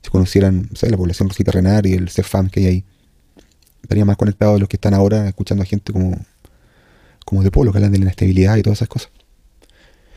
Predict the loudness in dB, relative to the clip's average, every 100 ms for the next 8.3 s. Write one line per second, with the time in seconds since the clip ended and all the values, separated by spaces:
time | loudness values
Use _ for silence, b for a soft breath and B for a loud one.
0 | b b b b b _ 0 2 4 2
1 | -4 _ _ _ _ _ _ _ _ -14
2 | -4 0 2 0 -6 _ _ _ _ _
3 | _ _ _ _ _ _ _ -2 2 2
4 | 2 0 -2 -6 _ _ _ _ _ _
5 | _ -8 0 2 2 0 -2 -2 0 2
6 | 2 2 -2 -6 -12 _ _ _ _ _
7 | _ _ -8 -4 -2 -2 2 2 4 4
8 | 2 0 -6